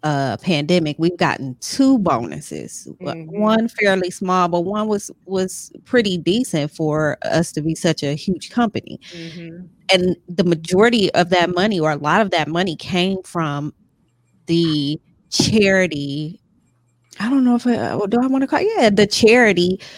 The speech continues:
Speaker 1: uh, that the company owns, but it's,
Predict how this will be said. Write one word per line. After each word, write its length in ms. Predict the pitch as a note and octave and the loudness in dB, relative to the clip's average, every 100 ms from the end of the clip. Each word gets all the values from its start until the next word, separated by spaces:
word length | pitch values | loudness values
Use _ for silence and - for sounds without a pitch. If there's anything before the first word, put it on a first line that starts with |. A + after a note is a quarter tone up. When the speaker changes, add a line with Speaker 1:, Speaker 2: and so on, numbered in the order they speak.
| - - _ E3+ | -20 -20 _ 4
Speaker 1:
uh, 340 | E3 F3+ E3 | 6 6 4
that 380 | E3 F3+ E3 E3 | 2 2 2 0
the 80 | F#3 | -4
company 460 | - A3 G#3 E3 - | -2 -2 -2 -6 -2
owns, 460 | G#3+ B3 D3+ D#3+ E3 | 0 2 0 -6 -2
but 340 | F#3 F3 - | 2 2 4
it's, 340 | G3 F#3 - | 2 2 -2